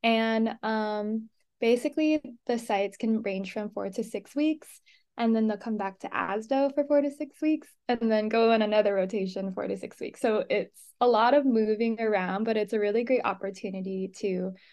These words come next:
work as a student doctor at those places. And you get a lot of really good experiences, and people like choosing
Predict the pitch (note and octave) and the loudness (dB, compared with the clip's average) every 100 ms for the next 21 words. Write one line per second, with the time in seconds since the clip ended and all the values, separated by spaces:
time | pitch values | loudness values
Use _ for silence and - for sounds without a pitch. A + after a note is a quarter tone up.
0 | _ - G#3 G3 F#3+ F#3+ G3 F#3 - A#3 | _ -4 -2 -2 -2 -4 -6 -6 -2 0
1 | A#3 - _ _ - G3 F#3 - - - | 0 -2 _ _ -6 -4 -6 -8 -6 -6
2 | - - - - G3 F#3+ - - - - | -6 -8 -8 -6 -6 -6 -8 -8 -8 -10
3 | C2+ - A3 _ _ _ _ G3+ G3 F#3+ | -8 -10 -14 _ _ _ _ -8 -6 -6
4 | G3 A3+ A3+ C4+ C#4 C4+ B3+ A#3 A3 A3 | -4 -2 0 0 0 0 0 0 0 0
5 | A3 G#3 - G#3 G3+ G3+ G#3 G#3 G3 F#3+ | -2 -4 -8 -6 -4 -4 -6 -4 -4 -2
6 | A3 G#3+ A3 - C4+ C#4 D#4 D4+ C4+ - | -2 -4 -6 -4 0 4 4 4 0 -2
7 | A3 G#3+ A#3 A3+ | 0 0 0 0